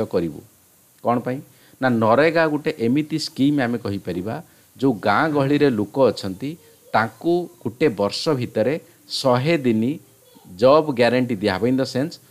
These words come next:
ଶହେ ଦିନ ପର୍ଯ୍ୟନ୍ତ ସେ ଯେକୌଣସି ଜାଗାରେ କାମ କରିବେ, ଯଦି କାମ ନ ପାଇବେ, ତାହେଲେ ତାଙ୍କୁ ପଇସା ସେମିତି ଦିଆହେବ।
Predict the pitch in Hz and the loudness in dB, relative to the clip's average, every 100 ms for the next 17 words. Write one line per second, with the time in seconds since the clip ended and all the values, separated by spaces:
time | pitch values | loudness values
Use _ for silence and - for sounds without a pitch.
0 | - - 117 139 139 127 127 123 104 107 | -18 -4 0 0 2 2 2 0 0 -2
1 | 107 139 147 107 98 127 127 117 101 110 | -4 -6 -4 -4 -4 -4 -4 -4 -2 -2
2 | 147 - 92 110 110 101 113 175 208 - | -4 -2 -2 -2 0 0 0 -2 -6 -12
3 | _ 90 117 113 - 107 117 120 104 95 | _ 0 2 2 2 2 2 2 0 2
4 | 131 151 190 220 _ _ - 107 120 135 | 2 2 0 -6 _ _ 0 0 0 -2
5 | 156 - 107 - 135 110 107 - 127 113 | -2 -2 -4 -4 -4 -2 -2 -2 -6 -4
6 | 104 98 117 92 92 82 | -4 -2 -4 -2 -2 -4